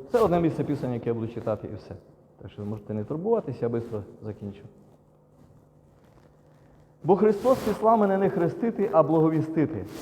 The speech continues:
не в премудрості слова, щоб не відкинути хреста Христового. Бо слово про Христа для тих, хто гине, є глупота, а для нас, хто спасається, є сила Божа».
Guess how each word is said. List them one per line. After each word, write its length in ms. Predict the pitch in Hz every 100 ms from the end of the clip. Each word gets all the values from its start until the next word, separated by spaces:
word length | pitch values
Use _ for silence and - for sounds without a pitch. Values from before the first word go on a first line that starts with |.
| - -
не 180 | 139 196
в 60 | 254
премудрості 640 | 220 226 233 220 220 196
слова, 480 | - 202 202 127 101 - - - - - - -
щоб 260 | - 202
не 120 | 185
відкинути 580 | 180 165 - 220 202 185
хреста 560 | 160 151 143 - 156 - -
Христового. 640 | 151 147 - 151 107 92 82 - - - _ _ - -
Бо 180 | 131 165
слово 320 | 165 240 240
про 160 | 233 214
Христа 560 | 202 196 - 180 190 - - -
для 160 | 156
тих, 180 | 165 185
хто 160 | 202 165
гине, 400 | 156 185 175 175 -
є 200 | 135 151
глупота, 560 | 156 147 233 147 - 98 - - - -
а 100 | -
для 140 | 131 147
нас, 260 | 175 226 - - -
хто 140 | 160
спасається, 720 | 156 151 - 143 127 117 113 - 113
є 180 | 120
сила 400 | 117 - 147 139 135 - - -
Божа». 340 | 127 123 -